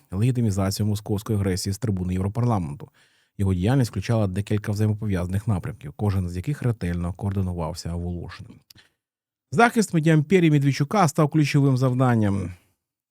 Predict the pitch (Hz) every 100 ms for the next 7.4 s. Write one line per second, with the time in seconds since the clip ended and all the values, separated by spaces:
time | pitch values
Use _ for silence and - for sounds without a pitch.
0 | _ - 107 151 156 135 135 131 151 131
1 | - 123 113 95 127 147 165 143 131 120
2 | 139 151 131 113 104 98 90 98 113 139
3 | 117 107 117 113 147 135 101 87 _ _
4 | _ _ - 131 123 131 117 - 123 123
5 | 113 113 117 117 123 127 107 104 107 110
6 | 104 110 113 113 107 110 107 110 95 98
7 | 95 - 104 107